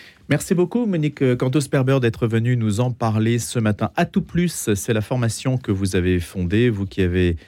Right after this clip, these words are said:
dirigé l'École normale supérieure. Et donc, cette formation d'excellence, on pourra retrouver tous les éléments sur atoutplus point org. Atout est évidemment au pluriel. Merci beaucoup d'avoir accepté cette invitation et bonne journée.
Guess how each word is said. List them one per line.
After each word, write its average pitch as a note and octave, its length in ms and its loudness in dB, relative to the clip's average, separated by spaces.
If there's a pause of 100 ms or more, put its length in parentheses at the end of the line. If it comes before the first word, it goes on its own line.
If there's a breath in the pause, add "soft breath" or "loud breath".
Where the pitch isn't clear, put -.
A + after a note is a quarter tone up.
(220 loud breath)
dirigé A#2 480 2
l'École G2+ 240 0
normale G2 260 2
supérieure. G2+ 500 0
Et A#2+ 60 2
donc, C3+ 220 -2 (280 loud breath)
cette B2+ 220 -4
formation C#3 420 0
d'excellence, C3+ 600 0
on B2 60 0
pourra A2+ 200 0
retrouver A2+ 420 0
tous C3 140 -4
les A#2 220 2
éléments A#2+ 400 2 (380 loud breath)
sur - 320 0
atoutplus G3 680 0 (220)
point C3 280 0
org. C3+ 280 2
Atout C3+ 440 0 (120)
est G2+ 220 -2
évidemment G2 600 0 (200)
au C3+ 100 2
pluriel. G2+ 500 0
Merci G2 280 -4
beaucoup A#2+ 440 0
d'avoir F#2 240 0
accepté F#2+ 320 -2
cette F#2 200 -6
invitation F#2 500 -2
et F#2+ 60 0
bonne F#2+ 160 -2
journée. G2+ 280 0